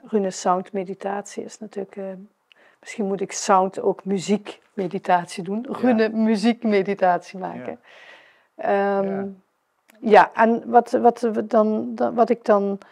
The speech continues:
Speaker 1: wat we dan samen doen, is dat we de klanken zingen op de ruggenwervel. Dus de, de eerste klank in de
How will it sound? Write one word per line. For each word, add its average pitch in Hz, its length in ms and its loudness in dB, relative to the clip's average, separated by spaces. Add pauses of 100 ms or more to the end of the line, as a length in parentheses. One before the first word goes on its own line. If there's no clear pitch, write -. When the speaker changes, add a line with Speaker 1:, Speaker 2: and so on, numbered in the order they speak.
(260)
Speaker 1:
wat - 140 -6
we 220 100 0
dan 202 160 6
samen 233 420 4
doen, 269 220 2
is 311 160 -4
dat - 160 -6
we 233 100 0
de 214 100 -2
klanken 254 580 -2
zingen 262 300 -2
op - 200 -4
de 240 100 0
ruggenwervel. 196 760 -2 (340)
Dus - 360 -8
de, 185 560 -2
de 190 120 -4
eerste 208 400 -2
klank 185 500 0
in 196 300 -10
de 190 240 -6